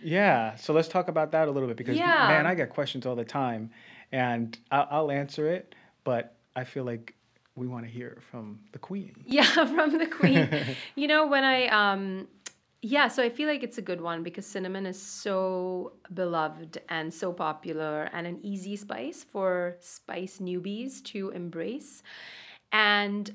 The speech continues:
Speaker 2: I learned in the course of my research that there's two main kinds of cinnamon.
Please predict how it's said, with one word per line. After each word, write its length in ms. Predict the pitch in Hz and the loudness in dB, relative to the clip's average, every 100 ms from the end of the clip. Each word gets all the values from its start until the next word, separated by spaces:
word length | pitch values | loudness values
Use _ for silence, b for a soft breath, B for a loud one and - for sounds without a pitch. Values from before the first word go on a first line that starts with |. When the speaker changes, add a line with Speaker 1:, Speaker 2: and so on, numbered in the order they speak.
| - | 0
Speaker 2:
I 360 | 202 220 220 220 | 4 4 2 0
learned 340 | 208 277 294 | 0 0 -2
in 80 | 214 | -4
the 60 | 185 | -6
course 260 | 202 202 | -6 -8
of 100 | 196 | -8
my 100 | 196 | -8
research 640 | 180 220 269 190 170 - - | -6 -6 -6 -4 -4 -6 -6
that 200 | 156 165 | -6 -4
there's 260 | 165 170 | -4 -6
two 320 | - - 202 240 | -12 -12 -10 -6
main 300 | 170 165 185 | -6 -6 -8
kinds 280 | 180 160 | -12 -12
of 60 | 196 | -12
cinnamon. 480 | - 147 143 190 | -10 -8 -8 -12